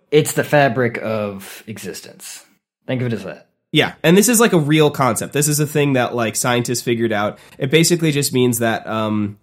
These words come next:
Speaker 2: like, Einstein was smart enough where he, I don't know, he was able to make the leap that light can, the, the, the direction of light traveling,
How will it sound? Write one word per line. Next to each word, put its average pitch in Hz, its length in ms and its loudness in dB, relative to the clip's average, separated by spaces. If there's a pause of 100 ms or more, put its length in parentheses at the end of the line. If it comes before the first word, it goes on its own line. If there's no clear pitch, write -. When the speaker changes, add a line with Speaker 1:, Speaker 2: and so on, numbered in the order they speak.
(580)
Speaker 2:
like, 156 240 2
Einstein 180 640 6
was 139 240 0
smart - 380 -2
enough 131 220 0
where 123 200 0
he, 117 520 0
I 120 100 0
don't 113 100 0
know, 104 120 -2
he 131 100 -2
was 139 140 0
able 160 160 4
to 160 100 -2
make 131 220 0
the 127 100 -2
leap 120 300 -2
that 104 360 -6 (300)
light 135 600 0 (680)
can, - 380 -6
the, 131 160 2
the, 120 220 -2
the 127 180 -4
direction 143 760 0
of 131 220 -4
light 117 440 -4
traveling, 170 800 -4